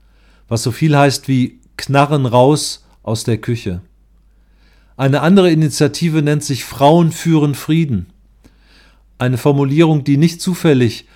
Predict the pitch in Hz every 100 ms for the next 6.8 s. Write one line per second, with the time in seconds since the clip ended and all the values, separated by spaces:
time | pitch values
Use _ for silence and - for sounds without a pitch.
0 | _ - 131 127 113 139 143 151 135 -
1 | - 120 135 135 127 117 113 _ - 147
2 | 123 117 110 151 147 - - - 120 110
3 | 107 98 92 - _ _ _ _ _ _
4 | _ _ _ _ - 139 - 185 180 127
5 | 135 117 127 110 131 127 - 143 131 131
6 | - 160 165 151 - 156 165